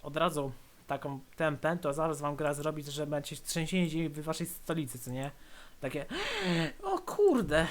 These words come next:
i co się dzieje? Jest wszystko tracicie i koniec po prostu, was wykończą wtedy”. I to jest po prostu tak, właśnie gra taka jest trochę na mnie wredna, nie wiem. Moje rodzicom tak się nie zdarza, ale czasem tak było, że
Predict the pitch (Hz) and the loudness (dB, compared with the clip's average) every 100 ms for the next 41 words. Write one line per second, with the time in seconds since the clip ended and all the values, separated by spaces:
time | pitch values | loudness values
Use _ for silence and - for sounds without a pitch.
0 | - 240 285 262 269 - 277 208 196 226 | 0 -4 -2 -2 -2 2 4 6 4 2
1 | - - 277 262 254 180 151 175 202 240 | -2 -2 -2 -2 -2 -2 0 -2 0 0
2 | 147 - 131 123 147 170 175 185 180 131 | 0 -2 -6 -6 -4 -4 -4 -4 -2 -2
3 | - 120 120 113 131 175 202 196 202 196 | -4 -6 -6 -8 -8 -8 -4 -6 -6 -8
4 | 196 185 180 175 185 180 160 185 185 180 | -6 -4 -4 -2 -2 -2 -2 -2 -2 -4
5 | 170 156 - 160 151 170 165 160 160 151 | -4 -4 -6 -14 -8 -2 0 2 2 2
6 | 160 147 117 120 123 135 139 127 127 - | 2 2 -4 -6 -6 -6 -6 -4 -6 -8
7 | - - - 202 202 - 214 196 190 - | -18 -12 -2 0 0 -4 -6 -4 -4 -2
8 | 175 156 156 127 131 151 170 170 185 190 | -2 0 0 0 2 0 0 -2 -4 -2
9 | 165 180 165 185 170 170 | -4 -4 -2 0 0 0